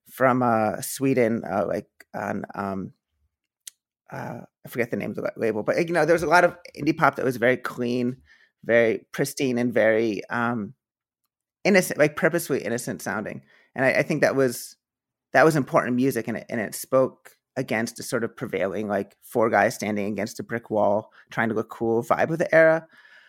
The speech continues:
But I, I, I always appreciated that, like, the bands from Glasgow and, and, and Manchester too, like, there was something dirtier about them. They sounded like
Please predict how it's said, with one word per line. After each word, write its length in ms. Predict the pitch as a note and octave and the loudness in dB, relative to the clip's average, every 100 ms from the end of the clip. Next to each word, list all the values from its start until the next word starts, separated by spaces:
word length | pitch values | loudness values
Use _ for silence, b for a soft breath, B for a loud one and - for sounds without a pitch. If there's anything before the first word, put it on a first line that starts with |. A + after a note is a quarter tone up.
| b b - | b b 8
But 240 | D3+ - | 8 8
I, 120 | A#2+ D#3+ - | 6 4 6
I, 100 | D#3 | 4
I 160 | - - | 6 4
always 300 | - E3+ F#3+ | 4 4 2
appreciated 580 | D#3 - D3+ D3+ C#3+ A#2+ | 0 -2 -2 -2 -2 0
that, 220 | G#2+ F2 | 2 2
like, 260 | A2 A2+ - _ _ - | 2 0 0 _ _ -14
the 60 | |
bands 560 | A2+ A#2+ A2 A2+ A#2+ - | 2 4 6 4 -2 -8
from 760 | - - A2 G#2 G2 F#2+ G2 C3 _ _ _ _ | -14 -6 -2 -2 -2 -6 -8 -12 _ _ _ _
Glasgow 500 | - C3+ C3 C3 A#2 | 4 6 6 4 0
and, 160 | A#2+ - | 0 -2
and, 160 | D3+ C#3+ | -6 0
and 140 | F3+ | 4
Manchester 520 | D#3+ E3 - C3+ - | 4 4 4 2 0
too, 300 | A#2 - B2 | -6 0 0
like, 300 | G#2+ G2 - _ _ _ _ _ _ - | 2 0 -2 _ _ _ _ _ _ 0
there 100 | C#3 | 2
was 140 | D3+ | 2
something 380 | D#3+ D#3+ C#3+ G2+ _ _ _ _ _ _ _ _ _ _ _ - | 0 -2 -2 -4 _ _ _ _ _ _ _ _ _ _ _ -2
dirtier 460 | C3 C#3 D3 G#2+ F2+ | 2 4 4 2 0
about 300 | - G2 - | 2 0 0
them. 120 | G2 | -4
They 120 | G#2+ | -4
sounded 300 | C3+ A#2+ A#2 | -2 -2 -2
like 260 | G2+ G2+ | -2 -2